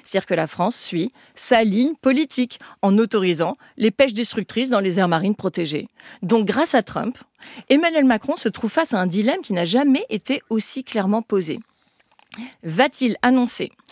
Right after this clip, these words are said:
l'interdiction de toutes les formes de chalutage dans toutes les aires marines protégées françaises le neuf juin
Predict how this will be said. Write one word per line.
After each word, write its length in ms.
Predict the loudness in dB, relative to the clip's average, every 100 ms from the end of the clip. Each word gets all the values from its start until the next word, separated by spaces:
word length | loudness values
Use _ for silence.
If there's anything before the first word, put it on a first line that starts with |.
| -18 -2
l'interdiction 600 | 0 2 0 0 -2 -2
de 100 | -4
toutes 320 | -4 -6 -2
les 60 | -2
formes 220 | 0 0
de 80 | 0
chalutage 580 | -2 -4 -2 -4 -2 0
dans 120 | -2
toutes 300 | 0 0 2
les 160 | 0
aires 80 | 2
marines 240 | 0 -2 -2
protégées 540 | -4 -2 0 0 -4 _ _ _
françaises 580 | -4 -2 2 2 0 -4 -2
le 200 | 2 4
neuf 300 | 6 4 0
juin 300 | -2 -2